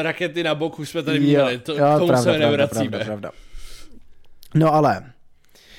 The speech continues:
Speaker 2: eh, co jsem to chtěl říct?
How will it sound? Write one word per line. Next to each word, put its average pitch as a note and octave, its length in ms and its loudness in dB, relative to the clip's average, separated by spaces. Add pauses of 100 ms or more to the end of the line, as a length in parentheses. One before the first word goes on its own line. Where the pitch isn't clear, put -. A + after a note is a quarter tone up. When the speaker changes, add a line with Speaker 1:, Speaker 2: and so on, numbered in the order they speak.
(460)
Speaker 2:
eh, G#2 1300 -6 (440)
co - 100 -20
jsem B2 160 -20
to B2+ 60 -20
chtěl A#2+ 280 -16
říct? - 380 -20